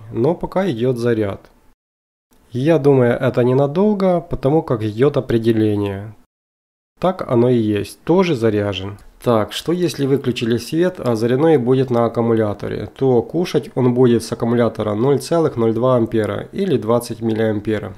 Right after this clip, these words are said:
Это, конечно, ни о чём, но всё же потихонечку будет разряжаться. Это где-то за сутки плюс-минус скушает пол ампера.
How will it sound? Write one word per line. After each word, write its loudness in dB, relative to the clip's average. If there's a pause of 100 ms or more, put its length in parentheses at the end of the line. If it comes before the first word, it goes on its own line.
(120)
Это, 0
конечно, 0
ни 0
о 2
чём, 0
но 2
всё -2
же -2
потихонечку -4
будет -2
разряжаться. -2 (160)
Это -2
где-то -2
за -4
сутки -4
плюс-минус -2
скушает -6
пол -6
ампера. -6